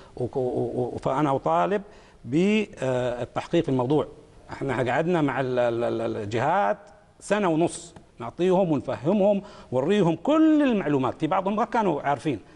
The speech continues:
فكان ال-، زميلي اللي كان معايا متخصص قعد أشهر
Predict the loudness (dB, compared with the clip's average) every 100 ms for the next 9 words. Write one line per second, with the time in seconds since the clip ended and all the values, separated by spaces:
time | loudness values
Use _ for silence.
0 | -12 -4 -2 -2 -4 -8 -12 -20 -4 0
1 | 2 4 2 0 0 -2 -2 -2 -2 0
2 | -2 -4 -4 -4 -2 -2 -2 -2 -2 -4
3 | -6 -20 -20 -20 -20 -20 -20 -20 -20 -20
4 | _ -14 -4 -4 -2 -6